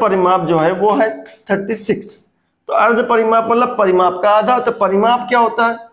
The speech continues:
परिमाप होता है length, two times of length, प्रत आपके लंबाई प्लस चौड़ाई। लंबाई है एक्स प्लस चौड़ाई है वाई, ठीक है, ये है परिमाप। परिमाप का आधा, आधा मतलब हाफ से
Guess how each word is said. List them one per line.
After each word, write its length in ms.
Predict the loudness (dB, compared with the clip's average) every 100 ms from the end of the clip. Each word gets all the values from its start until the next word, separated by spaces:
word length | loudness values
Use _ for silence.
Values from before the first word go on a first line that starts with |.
| _ _ -2
परिमाप 380 | 0 2 2 0
होता 300 | 0 0 2
है 480 | 0 -2 -10 -20 _ _ _ _ _ _ _ _ _ -4
length, 500 | 0 2 2 0 -6 -14 -20 _ _ -2
two 160 | 0 2
times 300 | 2 2 2
of 200 | 0 2
length, 380 | 2 2 0 -2 -14 -20 _ _ -4
प्रत 360 | 0 0 -2 -4
आपके 240 | -4 -2 0
लंबाई 460 | 0 2 2 0
प्लस 400 | 0 0 0 0 -8 -14 -4
चौड़ाई। 280 | 0 2 2
लंबाई 400 | 0 2 0 0
है 240 | 0 0 0
एक्स 180 | -4 -10 -16 _ _ -4
प्लस 200 | -2 -2
चौड़ाई 400 | -2 0 2 2
है 140 | 2 2
वाई, 260 | 2 0 -2 -8 -18 _ _
ठीक 120 | -4 0
है, 60 |
ये 140 | 2 4
है 340 | 2 2 0
परिमाप। 680 | 0 2 2 2 0 -6 -6 -2
परिमाप 560 | 2 2 2 2 0
का 80 | 0
आधा, 360 | 2 2 2 2
आधा 300 | 2 2 2
मतलब 300 | 0 0 0
हाफ 260 | 0 0 -2
से 200 | 0